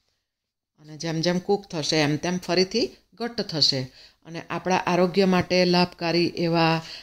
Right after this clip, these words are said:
આમળાનું સેવન ચોક્કસ કોઈક ને કોઈક સ્વરૂપે આપણે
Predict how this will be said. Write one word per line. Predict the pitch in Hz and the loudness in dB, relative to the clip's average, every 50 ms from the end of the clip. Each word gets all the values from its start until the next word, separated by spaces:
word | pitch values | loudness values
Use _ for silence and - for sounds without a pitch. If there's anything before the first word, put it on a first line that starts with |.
| - _ | -20 _
આમળાનું | _ 165 165 170 170 175 175 180 180 180 | _ -6 -2 2 2 4 4 4 4 4
સેવન | - 180 170 165 175 175 175 | 4 4 6 6 6 4 2
ચોક્કસ | 175 - - 160 - - _ 208 208 202 - - | 2 -2 -6 -10 -10 -10 _ -8 -8 -8 -8 -4
કોઈક | - 180 190 185 190 | 0 0 0 0 2
ને | 202 208 208 | 0 0 0
કોઈક | 202 180 180 180 180 | 0 0 0 0 0
સ્વરૂપે | - - 185 151 156 151 - 165 | -2 -4 -2 -2 -2 -2 -2 -2
આપણે | 160 147 - - 151 165 156 160 | -4 -4 -4 -4 -4 -4 -4 -6